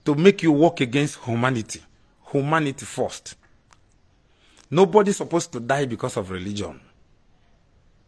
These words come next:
I said nobody supposed to die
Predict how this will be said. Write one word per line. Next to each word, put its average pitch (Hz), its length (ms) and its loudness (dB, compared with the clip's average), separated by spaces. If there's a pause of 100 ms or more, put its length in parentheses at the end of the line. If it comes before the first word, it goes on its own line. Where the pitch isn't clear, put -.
(680)
I 131 60 -6
said 170 200 -4
nobody 156 640 2
supposed - 480 -8
to 104 80 -8
die 110 360 -6